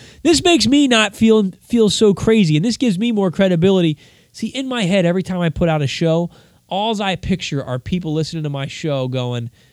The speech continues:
li-, like, ha-, me having to argue and defend my show. And that's why I do it the way I do it, because I put my content out there with the idea in mind that somebody's gonna say, "You're nuts," and dismiss me.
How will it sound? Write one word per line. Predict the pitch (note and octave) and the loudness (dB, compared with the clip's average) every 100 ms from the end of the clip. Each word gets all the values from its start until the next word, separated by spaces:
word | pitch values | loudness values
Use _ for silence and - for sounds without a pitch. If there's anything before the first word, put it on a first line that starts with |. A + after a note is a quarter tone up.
| _ | _
li-, | - - - | -12 -12 -8
like, | D#3+ - | -10 -10
ha-, | - F3+ | -8 -4
me | F3 G3+ | 0 2
having | G#3 G3 | 2 0
to | F3 | -4
argue | D3 D#3 D#3 D#3+ | -2 0 2 2
and | C3 B2 | 2 -2
defend | A2+ - C#3 B2+ | -4 -2 -2 -2
my | A#2 | -4
show. | - C3+ A2+ A2 | -2 -2 -2 -4
And | D3 | -4
that's | C4 - | -4 -4
why | A#3+ A3+ | -6 -4
I | F3 | -4
do | D3+ E3 | 0 0
it | C#3+ | 0
the | C3+ | -4
way | C3 | -4
I | A#2+ | -4
do | A#2 B2+ | -2 -2
it, | A#2+ | -2
because | B2 B2 | -4 -6
I | C3+ D#3+ E3+ _ _ - | -4 -4 -4 _ _ -8
put | G3 F#3+ | -8 -4
my | E3 | -6
content | - G3+ A3 - E3+ | -6 -6 -6 -4 -4
out | C#3 A#2+ | -4 -6
there | - A#2 A#2+ _ _ _ _ _ _ _ _ _ - | -6 -6 -8 _ _ _ _ _ _ _ _ _ -4
with | D#3 | -2
the | - D#3 | 0 2
idea | C#3+ C3+ G#3 G#3 E3 | 2 2 2 2 0
in | D#3+ | -4
mind | D3+ C#3 C3+ C3+ - _ _ _ | -4 -4 -4 -6 -8 _ _ _
that | B2+ B2 | -6 -4
somebody's | - F#3 F3+ F3 D#3+ | -2 -2 -2 -2 0
gonna | D3 C#3 | 0 -2
say, | A#2+ D3+ C3+ | 0 0 0
"You're | C3 C3 C3 D3+ | 0 -2 0 0
nuts," | C#3 C3 - - | 0 -2 -4 -8
and | A#2 | -8
dismiss | A2+ G#2+ - C3+ - | -6 -8 -4 -4 -4
me. | A2 F2+ | -10 -16